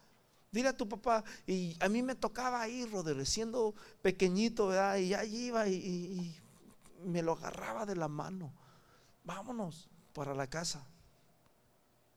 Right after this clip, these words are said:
Y yo recuerdo que a mi papá, ¿verdad? En, a, a, en, en esos tiempos de la ignorancia, dice la Biblia, me agarraba, brother, y me ponía en su rodilla.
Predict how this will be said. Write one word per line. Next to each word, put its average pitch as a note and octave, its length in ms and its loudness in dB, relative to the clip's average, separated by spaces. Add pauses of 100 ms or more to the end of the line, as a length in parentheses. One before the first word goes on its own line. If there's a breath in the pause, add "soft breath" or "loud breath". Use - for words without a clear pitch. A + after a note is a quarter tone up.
(580 loud breath)
Y D3 80 8
yo G3+ 100 12
recuerdo A3+ 460 10
que E3 500 8
a D3+ 220 10
mi D#3+ 120 2
papá, F3+ 460 2
¿verdad? G3 300 2
En, E3+ 120 -4
a, C#3+ 360 2
a, C#3 100 -2
en, C3+ 220 -6
en D3 180 -2
esos E3 320 -2
tiempos E3+ 400 0
de C#3 80 2
la C3 80 2
ignorancia, C3+ 540 2
dice D3+ 180 0
la C#3+ 120 4
Biblia, D3+ 380 2 (440 loud breath)
me E3 120 2
agarraba, F#3+ 640 6
brother, A3 360 8
y F3+ 80 6
me E3 120 2
ponía E3 460 4
en G3+ 80 8
su E3 160 4
rodilla. F3+ 640 8